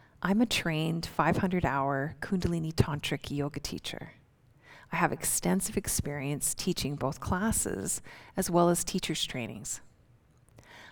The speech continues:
I fell in love with yoga about fifteen years ago, but prior to that, I'd never even been to a class.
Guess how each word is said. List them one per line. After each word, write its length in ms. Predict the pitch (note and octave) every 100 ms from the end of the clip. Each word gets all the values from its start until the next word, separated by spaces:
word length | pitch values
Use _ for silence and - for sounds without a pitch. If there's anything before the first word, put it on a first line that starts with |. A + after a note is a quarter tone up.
| -
I 60 | A3
fell 260 | - E4 D#4
in 220 | A3 D#3+
love 240 | D3+ E3+
with 220 | D#3+ -
yoga 580 | B2 C3+ C3+ D3+ C3+ D#3 -
about 260 | B3+ -
fifteen 480 | - G#3 - F3 F3
years 320 | D#3 D3 D#3+
ago, 380 | - G#2+ C#2+ D#3 - - _ - - -
but 140 | F#3
prior 380 | - E3 C4 G3+
to 80 | D3+
that, 460 | D3+ G#3+ D3+ - - - -
I'd 160 | - -
never 220 | A3 F#3+
even 240 | F3 D#3
been 220 | D3 E3+
to 140 | G3+ C3+
a 20 |
class. 600 | - - - - - -